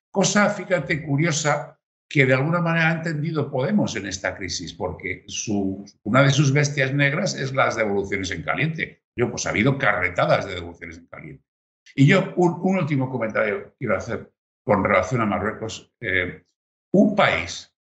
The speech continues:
que es capaz de lanzar a sus, mm, hordas, en el mejor sentido de la palabra, no lo digo de forma despectiva, a su gente más miserable, más desesperada, más pobre, porque están en el norte de Marruecos, esa gente,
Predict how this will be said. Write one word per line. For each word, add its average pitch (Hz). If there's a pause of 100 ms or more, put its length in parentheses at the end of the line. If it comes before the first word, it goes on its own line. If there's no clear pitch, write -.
(240)
que 170
es 170
capaz - (100)
de 135
lanzar 131
a 123
sus, - (1000)
mm, 131
hordas, 170
en 113
el 113
mejor 151
sentido 127
de 117
la 107
palabra, 101
no 131
lo 135
digo 131
de 120
forma 113
despectiva, 98 (300)
a 123
su 143
gente 160
más 147
miserable, 110
más 123
desesperada, 107
más 120
pobre, 101
porque -
están 107
en 87
el 90
norte 80 (220)
de 95
Marruecos, 85
esa 92
gente, 92